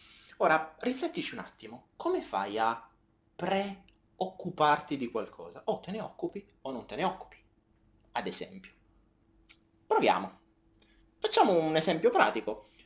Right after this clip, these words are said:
Preoccupati adesso di grattarti la testa. Su, dai, ti sei preoccupato fino ad oggi di qualcosa, sicuramente sarai in grado di preoccuparti di grattarti la testa. Che ci vuole? Forza.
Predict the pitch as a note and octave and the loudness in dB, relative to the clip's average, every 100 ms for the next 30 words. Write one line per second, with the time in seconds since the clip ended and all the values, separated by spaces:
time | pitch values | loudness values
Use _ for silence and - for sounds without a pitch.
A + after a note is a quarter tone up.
0 | _ _ F#4+ A4 - - D#3+ C#3+ C#3 F3 | _ _ 6 12 10 10 2 4 4 6
1 | C3+ F#2+ - A#3 C4 D4+ F#3 A3+ C4+ D4 | 6 4 2 2 0 0 -2 2 2 4
2 | E4 E4 A3 A#2+ F#2 - G#2 - - _ | 2 2 2 2 -2 -6 -8 -12 -20 _
3 | _ _ - - G4 - _ _ _ _ | _ _ -2 2 2 -2 _ _ _ _
4 | - - - - F#3 G3 F#3+ F3 F3 F#3+ | 2 2 2 -2 0 2 2 0 4 4
5 | G3 D3 E3+ D3 B2 A2 G#2+ G#2+ A2 - | 4 2 2 4 4 2 -4 -4 -6 -2
6 | G#2+ G#2+ - D#3 D#3 D#3+ G3+ C#3 A#2+ B2 | -2 0 -2 2 4 4 2 0 2 2
7 | B2+ B2+ C#3+ C3 B2 F#3 G3 G3 F#3 D#3+ | 2 2 2 2 0 2 2 2 2 6
8 | D3+ D3+ - G3+ - - _ - C3+ C#3+ | 6 4 -2 -4 -8 -20 _ -4 4 4
9 | C#3 D3+ C#3 D3+ F#3 A#3+ - - - B3 | 6 2 2 -2 -2 0 0 -4 -10 -8
10 | - A#2+ F#2+ F#2 - _ _ _ - D#4+ | -6 -2 -4 -4 -10 _ _ _ -4 -2
11 | - - | -2 -6